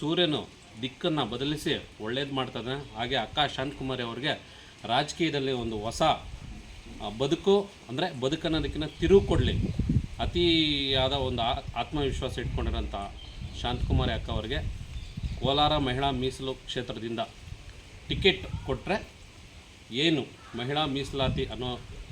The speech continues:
ಆ, ಸಂಕಲ್ಪ ತೊಟ್ಟಿದ್ದಾರೋ ಅದಕ್ಕೆ ವಿಶೇಷವಾದ ಅರ್ಥ ಸಿಗುತ್ತೆ ಅನ್ನೋದು ನನ್ನ ಭಾವನೆ ಆಗಿದೆ.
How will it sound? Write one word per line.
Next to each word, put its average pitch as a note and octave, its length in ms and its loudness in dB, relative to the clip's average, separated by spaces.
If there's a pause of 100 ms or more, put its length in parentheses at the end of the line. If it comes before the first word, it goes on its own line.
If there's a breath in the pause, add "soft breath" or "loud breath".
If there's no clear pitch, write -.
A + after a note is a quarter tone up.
(400)
ಆ, A2 80 -4 (640)
ಸಂಕಲ್ಪ C#3+ 380 0
ತೊಟ್ಟಿದ್ದಾರೋ A#2 440 -2
ಅದಕ್ಕೆ A#2+ 360 -4
ವಿಶೇಷವಾದ C3+ 540 -2
ಅರ್ಥ A2+ 300 -2
ಸಿಗುತ್ತೆ B2 440 -4
ಅನ್ನೋದು A#2 420 -2
ನನ್ನ A#2 160 -2
ಭಾವನೆ A#2+ 280 0
ಆಗಿದೆ. D#3+ 180 -2